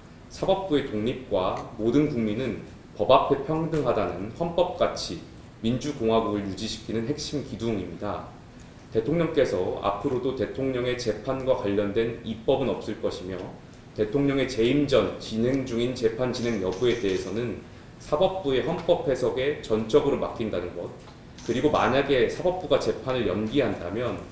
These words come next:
임기가 끝나고 재판을 받겠다는 것을 약속해 주신다면 민주공화국의 헌법 정신을 국민들께서 체감하는 데 크게 기여할 것이라고 생각이 듭니다.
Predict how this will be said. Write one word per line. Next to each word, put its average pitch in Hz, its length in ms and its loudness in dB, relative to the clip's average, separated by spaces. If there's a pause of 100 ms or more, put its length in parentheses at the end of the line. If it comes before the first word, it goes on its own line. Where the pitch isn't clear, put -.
(380)
임기가 139 540 2
끝나고 165 640 0
재판을 143 520 0
받겠다는 123 640 0
것을 101 300 -2
약속해 - 420 -2
주신다면 95 640 -4 (460)
민주공화국의 120 1000 0
헌법 165 380 2
정신을 113 560 0 (320)
국민들께서 120 600 0
체감하는 127 600 0
데 101 240 0 (260)
크게 151 280 0
기여할 113 440 2
것이라고 101 480 -2
생각이 113 300 -4
듭니다. 85 460 -10